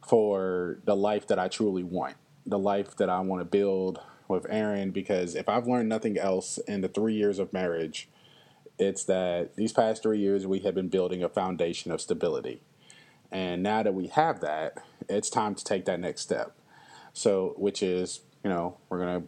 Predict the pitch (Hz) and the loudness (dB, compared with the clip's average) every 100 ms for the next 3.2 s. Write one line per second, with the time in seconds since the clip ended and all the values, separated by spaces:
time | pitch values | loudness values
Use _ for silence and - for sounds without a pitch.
0 | - 90 98 101 98 98 101 104 101 - | -8 -2 2 2 2 2 2 0 0 2
1 | 131 123 123 117 110 - 101 92 92 90 | 4 4 4 2 0 -2 0 0 0 -2
2 | 90 87 87 87 82 - - - 104 87 | -2 0 0 -2 -6 -20 -12 -4 -2 -2
3 | 87 | -2